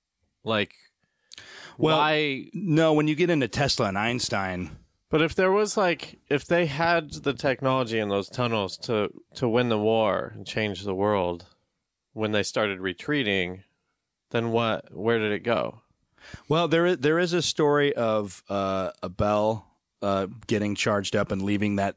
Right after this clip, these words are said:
Speaker 2: that spot, you know? And then, uh, uh, like, twenty years later, there was a, a, a story of a craft landing that had the same descriptions as that bell, as if they just went through time.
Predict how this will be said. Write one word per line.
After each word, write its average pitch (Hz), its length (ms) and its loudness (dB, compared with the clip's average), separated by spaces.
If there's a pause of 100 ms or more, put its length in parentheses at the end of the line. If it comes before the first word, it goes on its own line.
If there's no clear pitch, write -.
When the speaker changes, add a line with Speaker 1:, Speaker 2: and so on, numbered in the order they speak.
(120)
Speaker 2:
that 95 240 -6
spot, 104 360 -2
you 135 80 0
know? 143 260 0 (640)
And 117 160 -2
then, 113 280 0
uh, 104 300 0 (340)
uh, 101 460 -6
like, 98 260 -14
twenty 113 340 -4
years 107 220 -2
later, 101 280 -2
there 95 180 -2
was 92 200 -4
a, 95 220 -4
a, 101 120 -4 (480)
a 98 40 0
story 98 560 0
of 98 180 -6
a 98 40 -6
craft - 640 -2 (100)
landing 98 600 -4
that 101 120 -2
had 95 240 -4
the 90 80 -4
same 95 340 -4
descriptions 98 720 -2
as 135 180 0
that 135 180 0
bell, 135 240 2
as 98 100 -2
if 104 100 -6
they 98 260 -2
just - 180 -4
went 104 160 0
through 98 140 -6
time. 101 420 -2